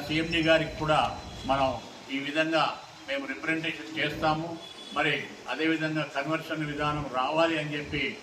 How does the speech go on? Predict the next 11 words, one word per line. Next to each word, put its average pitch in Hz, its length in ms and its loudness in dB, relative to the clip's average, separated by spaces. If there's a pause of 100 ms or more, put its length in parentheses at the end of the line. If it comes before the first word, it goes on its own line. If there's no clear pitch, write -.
(280)
మేము 139 200 0 (440)
మీ 135 80 -2 (100)
అందరికీ 151 420 -2
కూడా 139 200 2 (1600)
మరి 131 220 0
తెలియజేస్తున్నాము. 151 840 2 (320)
కాబట్టి 147 360 2 (100)
కావున 151 260 4 (120)
మీ 147 60 2 (100)
అందరూ 160 280 4
కూడా 151 160 6